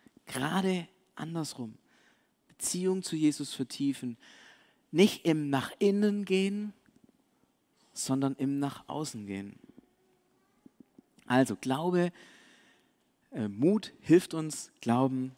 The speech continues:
zu vertiefen. Das nächste, Mut stärkt unsere Gemeinschaft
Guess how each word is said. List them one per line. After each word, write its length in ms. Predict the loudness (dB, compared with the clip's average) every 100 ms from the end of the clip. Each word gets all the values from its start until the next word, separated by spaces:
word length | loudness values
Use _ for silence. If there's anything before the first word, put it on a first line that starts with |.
| _ -12
zu 160 | -10
vertiefen. 800 | -6 -6 -8 -8 -8 -8 -10 -20 -20 _ _ _ _ _ _ _ _ _ _
Das 200 | -6 -2
nächste, 560 | 0 0 -2 0 0 -2 _ -20 -20 -20 -20 _
Mut 480 | 4 4 4 -4 -16 _ _ _
stärkt 680 | -4 2 2 2 -4 -14 -20 _ _ _
unsere 260 | -8 -4 -4
Gemeinschaft 840 | -2 0 -2 -4 -10 -18 -18